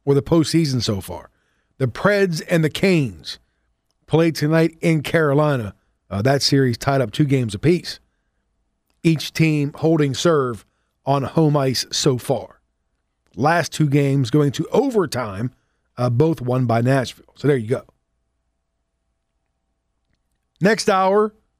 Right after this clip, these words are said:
uh, we're gonna talk some N B A playoffs, kinda get you caught up on what happened last night, and look at, uh, tonight's action. Also, some N F L talk next hour. Uh, the Aaron Rodgers drama continues. Julio Jones, some drama of his own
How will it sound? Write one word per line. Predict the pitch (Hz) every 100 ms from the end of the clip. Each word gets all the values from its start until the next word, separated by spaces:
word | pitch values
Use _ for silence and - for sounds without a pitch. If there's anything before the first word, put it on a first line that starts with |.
| _ _ _
uh, | 131 139 139
we're | 170
gonna | 160
talk | 185 156
some | 165
N | 170
B | 160
A | 180 190
playoffs, | 165 165 165 185 -
kinda | 147
get | 127
you |
caught | - 160
up |
on | 147
what |
happened | 151 160 151
last | 151 143 165
night, | 185 220 _ _ _ _ _ _ _ _
and | 104 123
look | 131
at, | 156 131
uh, | 139
tonight's | - 160 165 -
action. | 165 165 - 196
Also, | 160 160 170 165
some | 156 156
N | 165
F | 170 190
L | 190
talk | 165 180 160
next | 170 135
hour. | 170 175 226 226 _ _ _ _ _ 110
Uh, | 117
the | 147
Aaron | 165 165 160 156
Rodgers | 160 165 160 160 143
drama | 117 160 170 165 160
continues. | 208 208 196 208 226 240 233 - _ _ _ _ -
Julio | 196 196 196
Jones, | 175 170 262 240 170 131 90 _ -
some | 170 156
drama | 123 156 196 196 196
of | 190 185
his | 202 165
own | 208 214 196 202